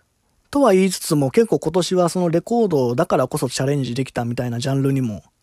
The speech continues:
踏み込んだ一年でしたね。まあ、代表、自分の中で代表的な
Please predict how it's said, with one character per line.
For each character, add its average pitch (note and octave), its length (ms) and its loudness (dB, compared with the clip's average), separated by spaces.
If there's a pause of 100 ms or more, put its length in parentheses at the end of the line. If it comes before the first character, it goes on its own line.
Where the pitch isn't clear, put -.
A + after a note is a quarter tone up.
踏 - 140 -6
み C#3 140 0
込 D3 160 -2
ん B2+ 60 -4
だ A2 220 -8
一 B2 220 -6
年 A#2+ 160 -4
で G2+ 60 -8
し - 80 -8
た - 100 -10
ね。 - 160 -10 (840)
ま D#3+ 640 4
あ、 - 20 -4 (180)
代 E3 280 2
表、 F3+ 280 4
自 D3+ 140 -2
分 F#3+ 80 2
の G3 80 4
中 G3 180 2
で C3 40 0
代 C#3 220 2
表 D3 140 2
的 D3+ 220 -2
な D3 280 0